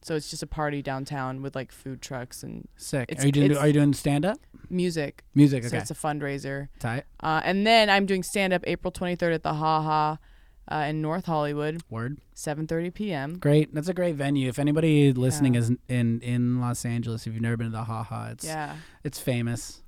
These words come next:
Speaker 1: It's
Speaker 2: It's a famous
Speaker 1: famous.
Speaker 2: spot. It's a great spot. The
Speaker 1: Yeah.
Speaker 2: comedy's always kicks ass.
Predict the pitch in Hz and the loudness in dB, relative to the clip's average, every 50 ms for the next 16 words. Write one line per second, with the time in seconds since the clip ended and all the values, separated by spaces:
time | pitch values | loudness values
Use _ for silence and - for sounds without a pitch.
0 | - - 175 - 127 180 165 160 160 170 165 165 165 - - - - 127 123 123 | -12 -10 -8 -4 -2 0 0 2 2 4 4 4 2 0 -2 -2 -2 0 0 0
1 | 120 123 123 123 - 127 123 135 143 143 143 143 127 - - 139 120 120 120 117 | -2 -2 -4 -6 -6 -4 -2 0 0 0 0 0 -2 -4 -6 -6 -4 -4 -4 -4
2 | 113 - - - 143 - 240 233 180 156 160 156 147 139 139 135 131 131 127 - | -6 -8 -8 -8 -6 0 2 2 4 4 4 4 2 2 2 2 2 0 -2 -4
3 | - - - 127 - - 120 107 110 107 110 113 - - | -4 -4 -4 -4 -4 -4 -6 -4 -4 -4 -6 -6 -10 -14